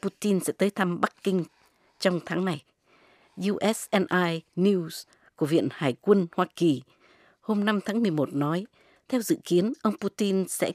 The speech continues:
ký một thỏa thuận về an ninh mạng với Trung Quốc trong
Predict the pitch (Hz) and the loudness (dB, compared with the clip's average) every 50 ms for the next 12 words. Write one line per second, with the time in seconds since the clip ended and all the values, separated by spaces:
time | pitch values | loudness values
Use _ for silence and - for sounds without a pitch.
0 | _ - - 190 202 208 262 302 - - 165 156 - - - 156 - - - - | _ -6 -4 -2 -2 -2 -2 -4 -6 -4 -4 -4 -4 -4 -6 -6 -4 -2 -2 0
1 | - 147 151 - - 175 180 190 180 175 170 170 165 151 - - 143 196 - - | 0 0 0 0 0 -2 -2 -2 -2 -2 -2 -2 -2 -2 -2 -2 -4 -4 -4 -2
2 | - 170 156 - - 208 208 - - - - - - _ _ _ - - 175 170 | -2 -2 -2 -2 -2 -2 -2 -2 -6 -20 -20 -20 -20 _ _ _ -4 -4 -4 -4